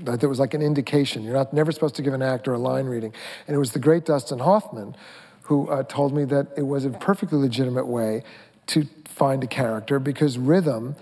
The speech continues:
and music of talking and how someone talks is a character. And if you repeat the rhythm enough, if I, I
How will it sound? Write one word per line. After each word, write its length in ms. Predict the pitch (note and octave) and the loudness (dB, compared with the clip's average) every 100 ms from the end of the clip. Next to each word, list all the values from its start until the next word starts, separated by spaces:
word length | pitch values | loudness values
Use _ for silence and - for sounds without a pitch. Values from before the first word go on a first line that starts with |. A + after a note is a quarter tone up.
| - _ _ | -18 _ _
and 120 | C#3+ C3+ | -2 4
music 520 | E3 D#3 B2 A2+ - _ - | 4 4 0 -4 -8 _ -6
of 180 | B2+ | -6
talking 560 | - - F#3+ G3+ A2 A2 | -4 0 0 0 -8 -6
and 80 | B2 | 0
how 100 | C3+ | 0
someone 320 | - B2+ A#2+ | 0 -4 -6
talks 480 | - F#3 C3 - - - _ _ - - | 0 2 2 -4 -14 -18 _ _ -10 2
is 260 | G#3 G3 | 2 2
a 40 | C3 | -4
character. 520 | - - - - - - - - | -6 -10 -12 -16 -18 -16 -18 -6
And 100 | D#3+ | 2
if 140 | D3+ - | 2 2
you 60 | |
repeat 400 | D3 D3 F3 G3 | 0 2 2 2
the 100 | F3+ | 4
rhythm 380 | C#3+ D#3 B3+ A3+ | 4 4 2 2
enough, 420 | A2+ F#2+ - - | -2 -6 -8 -10
if 160 | - - | -10 2
I, 180 | E3+ D3+ | 2 2
I 340 | C#3+ D3 E3 | 0 0 0